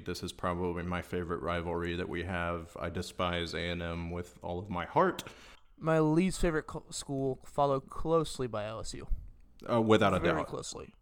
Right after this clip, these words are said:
Speaker 2: Very closely.
Speaker 1: Definitely, like, bottom of my list of least favorite cults. But with that said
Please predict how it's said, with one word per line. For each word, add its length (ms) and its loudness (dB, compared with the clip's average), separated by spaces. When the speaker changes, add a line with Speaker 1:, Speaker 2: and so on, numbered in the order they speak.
Speaker 2:
Very 340 0
closely. 380 -10
Speaker 1:
Definitely, 800 4
like, 320 2
bottom 680 2
of 220 0
my 200 4
list 440 0
of 180 -4
least 260 -2
favorite 420 -2
cults. 560 -4
But 360 4
with 260 4
that 280 4
said 640 4